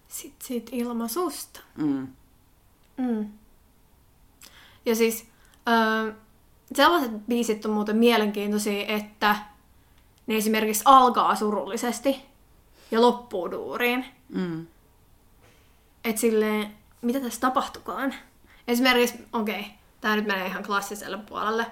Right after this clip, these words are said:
Speaker 1: mut Bach, Johann Sebastian Bach teki tosi usein niin, että se aloitti biisin mollissa. Ja sitten vasta ihan viimeinen
Speaker 2: Mm.
Speaker 1: niinku loppusointu,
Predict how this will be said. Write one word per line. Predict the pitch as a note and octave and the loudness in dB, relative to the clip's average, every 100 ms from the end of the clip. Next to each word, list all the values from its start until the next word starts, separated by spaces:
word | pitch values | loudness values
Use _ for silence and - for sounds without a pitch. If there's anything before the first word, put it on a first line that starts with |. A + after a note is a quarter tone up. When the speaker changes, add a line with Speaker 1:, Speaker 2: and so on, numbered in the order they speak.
| - | -6
Speaker 1:
mut | A3 | -4
Bach, | G#3 B3+ C#4 - - - - - - - - | 8 10 10 6 -10 -20 -20 -20 -20 -20 -12
Johann | C4 A#3 | -6 -2
Sebastian | A#3 A3+ A3+ - A3+ A3 | 0 0 -2 -2 0 2
Bach | A3 - - - | 2 2 -6 -16
teki | - G3+ G3 | -10 -8 -6
tosi | G3 G3 | -8 -8
usein | F3+ G#3 D#3+ F#3+ | -8 -8 -8 -10
niin, | E3 G#3+ G#3+ - | -8 -8 -10 -12
että | G#3 G3+ | -12 -8
se | G3+ | -2
aloitti | F#3 F#3+ G3 G#3 | -2 -2 -4 -8
biisin | G#3 G#3+ A3 G#3 | -6 -6 -4 -2
mollissa. | G3+ G3+ A#3+ - C4+ C4 - - _ _ - | -2 -2 -2 0 2 0 -2 -20 _ _ -4
Ja | A3+ | 0
sitten | A3+ A3+ A3+ G#3+ G#3 G#3 | 2 0 0 -2 -2 2
vasta | A#3 C#4+ C#4+ - A#3+ G3+ | 6 6 6 2 2 2
ihan | - C4+ C4 A#3 G#3 | 0 2 2 2 4
viimeinen | C#4 C4 G#3+ F#3+ F#3+ F#3 F#3 F#3+ - _ _ - | 6 6 2 -2 -4 -6 -8 -12 -20 _ _ -16
Speaker 2:
Mm. | F#3+ E3+ D#3+ - - | -12 -10 -12 -12 -4
Speaker 1:
niinku | G#3 A#3 | 0 6
loppusointu, | A#3+ G#3+ - A3 G#3+ G#3 F#3 F3+ G#3 B3 | 6 4 0 -2 0 0 -2 -4 -2 0